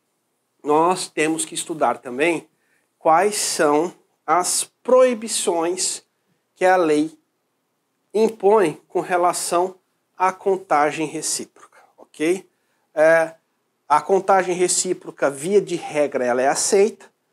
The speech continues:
Nós já vimos aqui as possibilidades, mas em determinadas situações a lei não permite, ok?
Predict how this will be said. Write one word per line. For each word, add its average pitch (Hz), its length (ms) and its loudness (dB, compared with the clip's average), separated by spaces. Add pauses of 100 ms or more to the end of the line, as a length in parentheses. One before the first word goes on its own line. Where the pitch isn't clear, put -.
(160)
Nós 135 240 -6
já 143 180 -4
vimos 135 460 -6
aqui 175 540 -10 (260)
as 131 180 -12
possibilidades, 160 960 -2 (400)
mas 233 1080 2
em 240 100 -6
determinadas 220 720 2
situações 180 1000 -2
a 185 140 0
lei 143 420 -2 (320)
não 139 320 0
permite, 151 800 -4
ok? - 500 -6